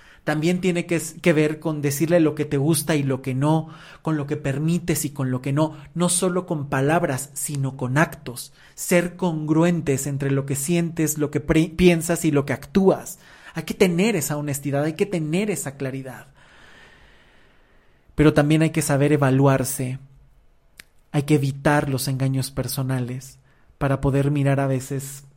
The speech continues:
lo que tanto duele y decir, "Tengo cosas maravillosas en esta relación, pero el fondo, la esencia, no puedo obligar a que cambie, porque incluso ya se lo he pedido, ya hemos buscado alternativas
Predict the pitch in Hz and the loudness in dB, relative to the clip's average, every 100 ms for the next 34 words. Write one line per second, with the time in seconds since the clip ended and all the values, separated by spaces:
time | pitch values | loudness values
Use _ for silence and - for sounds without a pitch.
0 | - 139 135 139 147 143 143 135 139 139 | -10 -4 -2 0 0 0 0 2 2 2
1 | 131 131 139 139 135 - 143 147 143 170 | 2 -2 -2 -2 -2 -10 -6 -4 0 0
2 | 156 151 147 143 139 135 135 135 123 139 | 2 -2 -2 -2 0 0 -2 -2 -4 -2
3 | 131 - 127 127 123 123 - 131 135 - | -4 -4 -6 -4 -6 -6 -4 -4 -4 -10
4 | - - - _ - 135 131 123 143 139 | -20 -20 -20 _ -4 0 0 -2 0 0
5 | 135 131 127 - 131 135 135 139 139 131 | 2 0 -2 -4 -4 -4 -2 0 0 0
6 | 123 123 127 123 131 - 131 131 135 135 | 0 -2 -2 -4 -6 -6 -4 0 0 0
7 | 143 139 156 151 185 214 190 202 - 208 | 0 -2 -2 0 2 2 6 4 6 6
8 | 185 180 165 143 143 139 139 139 160 180 | 6 4 2 2 0 0 -2 0 -2 0
9 | 185 160 156 - 151 147 143 139 135 139 | -2 -2 -4 0 2 2 0 -4 -4 -4
10 | 143 139 139 | -2 -2 -2